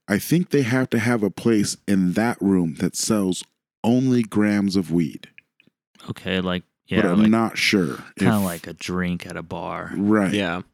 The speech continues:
Speaker 2: It's like
Speaker 1: So
Speaker 2: one at a time.
Speaker 1: Right. So I'm not a hundred percent sure if you had to get it in that room or if you can buy it in the dispensary and then walk in that room. Either way, you
Speaker 2: Okay.
Speaker 1: have to buy the weed on the premises.
Speaker 3: On the premises, yeah.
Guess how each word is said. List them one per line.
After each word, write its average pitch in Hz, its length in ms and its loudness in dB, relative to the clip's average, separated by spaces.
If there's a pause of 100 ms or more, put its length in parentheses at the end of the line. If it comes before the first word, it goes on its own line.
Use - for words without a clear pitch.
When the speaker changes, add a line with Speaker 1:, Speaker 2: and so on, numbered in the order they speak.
(180)
Speaker 2:
It's - 100 -20
like - 100 -16
Speaker 1:
So - 140 -4
Speaker 2:
one 85 100 -4
at 85 100 -10
a 82 60 -10
time. 85 560 -14
Speaker 1:
Right. 101 420 2
So 113 160 2
I'm 107 100 4
not 123 260 4
a 117 60 2
hundred 139 300 2
percent 143 360 2
sure 135 460 2
if 113 180 2
you 110 120 6
had 117 220 0
to 110 60 0
get 107 260 2
it 131 160 2
in 117 140 4
that 117 180 2
room 120 320 2
or 95 280 0
if 90 160 0
you 95 120 2
can 92 140 0
buy 92 200 0
it 95 60 2
in 92 100 2
the 85 60 -4
dispensary 85 460 -4
and 82 100 -2
then 80 160 -2
walk 80 200 -2
in 71 100 -8
that 69 160 -12
room. 64 200 -10 (440)
Either 113 280 4
way, 110 120 4
you 98 100 4
Speaker 2:
Okay. 80 80 -2
Speaker 1:
have 117 320 0
to 113 60 0
buy 104 180 2
the 95 100 2
weed 92 460 4 (580)
on 107 180 2
the 101 80 2
premises. 87 440 0
Speaker 3:
On - 60 4
the 95 60 0
premises, 90 520 -6
yeah. - 180 -8